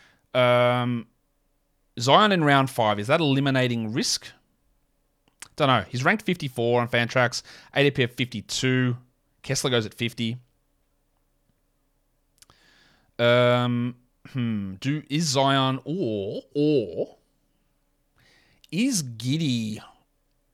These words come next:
Yeah, maybe Joshy. And it is a little early for Josh, according to how I have him valued. I like that pick of you there, Ollie, getting Beal.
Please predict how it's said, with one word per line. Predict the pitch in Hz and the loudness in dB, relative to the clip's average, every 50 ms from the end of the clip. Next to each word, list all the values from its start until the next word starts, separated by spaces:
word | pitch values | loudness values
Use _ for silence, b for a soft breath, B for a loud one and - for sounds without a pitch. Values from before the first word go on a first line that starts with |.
| _ _ _ _ _ _ _ _ _ _ _ _ _ _ - | _ _ _ _ _ _ _ _ _ _ _ _ _ _ -18
Yeah, | - 104 104 107 107 110 110 107 107 107 107 104 104 104 101 101 98 98 90 80 69 55 50 50 50 - - 110 117 | -16 -12 -8 -6 -4 -2 -2 -2 -2 -2 -2 -2 -2 -2 -4 -4 -6 -8 -8 -10 -10 -10 -10 -12 -12 -14 -14 -16 -14
maybe | 117 117 143 220 233 269 | -12 -10 -10 -10 -10 -10
Joshy. | 220 - - 117 107 117 - - 101 95 - - - - _ _ _ _ _ _ _ _ _ _ _ _ _ _ _ _ _ _ _ _ b b b b b b b b - | -12 -10 -6 -6 -4 -4 -4 -6 -6 -8 -10 -14 -20 -20 _ _ _ _ _ _ _ _ _ _ _ _ _ _ _ _ _ _ _ _ b b b b b b b b 0
And | 123 127 127 | 2 2 4
it | 135 | 4
is | 202 254 269 269 | 2 2 2 2
a | - 208 | 2 2
little | 208 196 185 190 190 185 190 170 156 | 2 2 2 2 2 4 6 6 6
early | 147 147 151 156 151 | 6 6 6 4 0
for | - 151 | -2 -2
Josh, | 131 120 127 135 233 - - | -2 0 0 0 0 0 -2
according | 120 - 131 123 117 | -2 0 0 0 0
to | - 113 | 0 0
how | 104 120 117 117 | 2 4 4 4
I | 117 110 | 4 4
have | 110 117 110 | 2 2 0
him | 107 101 | -2 -2
valued. | 101 101 135 151 | 0 2 4 4
I | 135 | 6
like | 117 131 135 127 | 6 6 6 4
that | 139 123 | 4 0
pick | - 139 131 | 0 -2 -2
of | 127 120 110 | -2 -2 -2
you | 117 117 120 120 120 123 | 0 0 0 0 0 0
there, | 117 120 113 117 | -2 -2 0 0
Ollie, | 101 117 127 143 | 0 0 -2 0
getting | 135 120 113 110 | -2 -2 -2 -4
Beal. | 104 101 104 110 160 226 | -6 -4 -4 -4 -4 -4